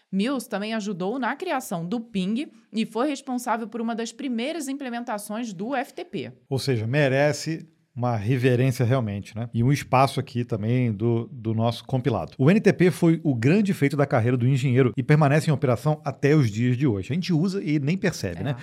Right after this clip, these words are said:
Speaker 2: Mills declarou em entrevista que ninguém queria assumir a tarefa de sincronizar tempo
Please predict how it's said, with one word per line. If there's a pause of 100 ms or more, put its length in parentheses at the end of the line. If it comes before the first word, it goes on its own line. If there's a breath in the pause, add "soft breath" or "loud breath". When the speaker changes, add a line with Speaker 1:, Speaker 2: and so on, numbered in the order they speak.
(220 loud breath)
Speaker 2:
Mills
declarou
em
entrevista
que
ninguém
queria
assumir
a
tarefa
de
sincronizar
tempo